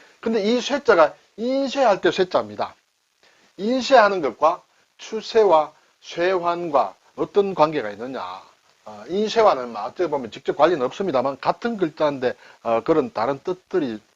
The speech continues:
포함되어 있다. 그래서 오늘 쇠자를 중심으로, 어, 몇 가지 낱말을 좀 살펴보겠습니다. 자, 우선에 추세라는 말을 우선 살펴보겠습니다. 추세는 민다는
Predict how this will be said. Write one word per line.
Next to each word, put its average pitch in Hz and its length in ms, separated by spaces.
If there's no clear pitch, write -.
포함되어 147 340
있다. - 280
그래서 151 200
오늘 147 160
쇠자를 175 420
중심으로, 110 460
어, 110 80
몇 123 140
가지 131 200
낱말을 113 380
좀 92 140
살펴보겠습니다. 110 720
자, - 100
우선에 240 400
추세라는 240 800
말을 123 500
우선 123 260
살펴보겠습니다. 110 920
추세는 262 640
민다는 220 800